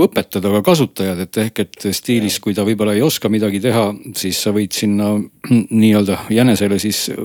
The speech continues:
Speaker 1: öelda, mida ta peaks tegema, noh, näiteks võtma mingi tarkvara lahti ja valima sealt mingid asjad välja ja siis vastavalt neid sorteerima,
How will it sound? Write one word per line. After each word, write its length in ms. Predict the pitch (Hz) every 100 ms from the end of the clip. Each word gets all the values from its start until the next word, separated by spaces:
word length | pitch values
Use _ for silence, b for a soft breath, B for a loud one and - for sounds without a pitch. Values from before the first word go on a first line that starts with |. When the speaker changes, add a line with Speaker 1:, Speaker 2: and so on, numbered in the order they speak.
| - - _ -
Speaker 1:
öelda, 360 | 135 127 95 101
mida 280 | 131 139 98
ta 100 | 98
peaks 240 | 101 -
tegema, 420 | 196 175 120 110 113 B B B B -
noh, 160 | 98
näiteks 320 | 104 95 101
võtma 260 | 110 - 104
mingi 180 | 107 95
tarkvara 460 | 131 131 - 104 120
lahti 440 | 143 - - 107 107
ja 160 | 104 104 98
valima 340 | 120 107 95
sealt 180 | 92 -
mingid 160 | 110 104
asjad 240 | 110 104
välja 340 | 156 135 101 98
ja 140 | 95
siis 180 | 101 90
vastavalt 440 | 101 - 101 101
neid 120 | 107 -
sorteerima, 600 | 110 - 165 120 104